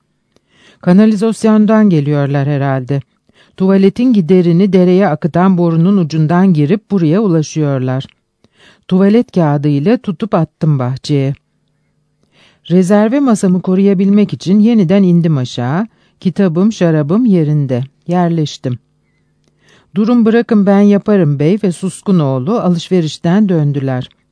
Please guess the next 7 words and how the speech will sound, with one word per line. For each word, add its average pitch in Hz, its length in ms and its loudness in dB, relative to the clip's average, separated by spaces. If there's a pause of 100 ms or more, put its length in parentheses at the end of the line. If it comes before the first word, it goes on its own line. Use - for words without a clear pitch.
(320)
Arabanın 196 600 2
bagajını 165 560 2
ağzına 180 440 2
kadar 175 420 0
doldurmuş 160 680 -2
naylon 175 480 2
torbaları 139 760 -2